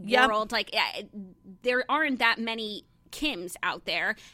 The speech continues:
Speaker 2: And I think what separates her from even just, like, a moderately successful celebrity is her work ethic. And it's
Speaker 1: Hundred percent.
Speaker 2: like, when you think about all the things that she does, and you could say, like, "Well, yeah, you know, my work ethic would be strong if I was just, like, posting to Instagram too." And it's like,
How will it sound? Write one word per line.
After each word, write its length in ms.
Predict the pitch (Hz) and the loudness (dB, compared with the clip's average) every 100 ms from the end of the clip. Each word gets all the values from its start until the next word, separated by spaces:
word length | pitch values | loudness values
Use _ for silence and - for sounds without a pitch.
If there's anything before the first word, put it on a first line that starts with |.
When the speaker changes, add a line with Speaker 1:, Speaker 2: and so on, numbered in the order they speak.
| _ | _
Speaker 2:
And 200 | 247 233 | 0 0
I 60 | 226 | 0
think 220 | 269 254 | -2 -4
what 160 | - - | -4 -2
separates 460 | - - 247 226 | 0 0 0 0
her 120 | 262 240 | -4 -4
from 160 | 269 | -4
even 240 | 311 349 294 | -4 -2 -2
just, 160 | 277 | -4
like, 140 | 254 208 | -4 -6
a 60 | |
moderately 560 | 202 226 311 180 180 170 | 0 2 4 2 -2 -10
successful 500 | - - 170 - 180 | -10 -6 -6 -6 -10
celebrity 520 | - 160 165 185 214 - - - | -10 -8 -8 -8 -10 -14 -14 -2
is 220 | 294 262 | -2 0
her 120 | 247 | -4
work 280 | 214 269 285 | -4 -4 -4
ethic. 280 | - - - | -8 -8 -8
And 100 | 208 | -4
it's 40 | |
Speaker 1:
Hundred 180 | 220 202 | -2 -2
percent. 380 | 208 - 180 - | -4 -6 -8 -10
Speaker 2:
like, 100 | 180 - _ | -20 -20 _
when 220 | 233 269 | -4 -2
you 80 | 269 | -2
think 180 | 349 339 | -2 0
about 200 | 262 240 | 2 2
all 120 | 233 | 0
the 80 | 226 | -4
things 240 | 233 226 | -6 -6
that 160 | 226 214 | -6 -8
she 120 | 208 | -4
does, 200 | 226 233 | 0 0
and 100 | 233 | 0
you 60 | 285 | -2
could 160 | 330 - | -2 -4
say, 160 | 269 | -2
like, 160 | 247 226 | -2 -2
"Well, 120 | 254 | -4
yeah, 320 | 254 311 262 | -4 -4 -4
you 160 | 233 254 | -4 -6
know, 100 | 214 | -4
my 220 | 226 262 | -2 -2
work 180 | 254 254 | -2 -6
ethic 180 | 233 233 | -6 -6
would 120 | 226 | -6
be 80 | 220 | -6
strong 240 | 226 226 | -6 -4
if 80 | 220 | 0
I 80 | 208 | 0
was 120 | 214 | -2
just, 140 | 220 | -4
like, 160 | 196 - | -4 -2
posting 380 | 214 214 214 196 | -2 -4 -6 -6
to 120 | 202 | -4
Instagram 500 | 202 208 185 180 170 | -2 -2 -2 -4 -4
too." 240 | - 240 | -2 0
And 100 | 202 | 0
it's 80 | 190 | -2
like, 160 | 208 | -4